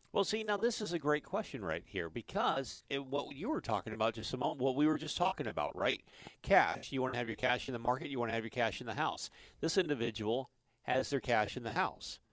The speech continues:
The home is paid for. So now they're able to tap into that equity of the home when they need it to be able to do whatever it is they,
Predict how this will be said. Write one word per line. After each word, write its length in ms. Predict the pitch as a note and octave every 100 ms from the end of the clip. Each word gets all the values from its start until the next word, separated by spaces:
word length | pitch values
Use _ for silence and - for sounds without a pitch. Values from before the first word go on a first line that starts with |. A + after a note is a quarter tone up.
| _
The 100 | -
home 200 | G#2+ C#3
is 80 | C#3
paid 300 | - F#3 E3+
for. 340 | - - - _ _ _ _ - _
So 240 | - - E3+
now 260 | D#3+ F#3
they're 140 | C#3+ B2
able 220 | B2+ B2
to 100 | A2+
tap 380 | - C#3+ C3+ C#3+
into 320 | D#3 E3 A#2+
that 300 | G2 E2 -
equity 460 | C#3+ F3+ - F#2+ G2
of 100 | G#2
the 100 | G#2+
home 340 | D#3 E3+ B2+ -
when 180 | - A#2+
they 160 | A#2 G#2+
need 260 | G#2+ E3
it 200 | G#2 -
to 100 | -
be 160 | G#2 G#2+
able 120 | G#2+
to 100 | A2
do 180 | G#2 G#2
whatever 380 | G#2 A2+ A2+ A2+
it 80 |
is 100 | A2+ A2+
they, 160 | A#2